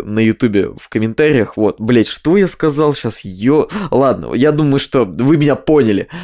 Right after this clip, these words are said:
В общем, делитесь своим мнением по поводу музыки на Ютубе в комментариях. Всем спасибо за просмотр данного видеоролика.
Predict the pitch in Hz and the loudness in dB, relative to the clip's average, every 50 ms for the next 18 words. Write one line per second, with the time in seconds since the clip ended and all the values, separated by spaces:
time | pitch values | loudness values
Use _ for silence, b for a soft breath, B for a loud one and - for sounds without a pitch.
0 | 160 143 151 165 - - - 117 123 147 180 175 165 - - - - - 123 123 | -4 0 2 2 2 0 0 0 0 2 2 2 0 -2 -4 -6 -2 0 2 2
1 | 123 123 131 135 127 123 113 107 113 - 113 117 117 117 117 123 135 135 139 123 | 2 2 0 0 0 0 0 -2 -4 0 2 4 4 4 4 2 2 2 2 2
2 | 110 110 - - 107 113 117 117 117 - 123 107 104 - - - 110 107 104 98 | 0 -4 -6 -4 0 2 2 2 2 2 0 0 -2 -2 -2 -2 0 0 0 -2
3 | - 151 165 170 175 170 139 127 - - B B B B B B B B B B | 0 0 2 2 2 2 0 0 -2 -6 B B B B B B B B B B
4 | - - 254 208 - - 170 - - 127 113 117 110 101 104 113 107 101 - - | -4 -2 -2 -2 0 -2 -2 0 0 2 2 2 2 2 2 2 2 0 -2 -4
5 | _ - 127 123 113 - 135 135 123 117 - 110 101 - - - 107 101 101 117 | _ -4 -4 -4 -4 -2 0 0 0 2 0 -2 -4 -4 -8 -10 -6 -2 0 0
6 | 113 110 107 104 98 95 92 - - - 98 98 107 117 101 110 107 107 110 139 | 2 2 2 2 2 2 0 -2 -4 -8 -6 -4 -2 -2 2 4 4 4 4 4
7 | 156 165 165 147 - - 135 120 120 | 2 2 2 2 0 0 0 0 -2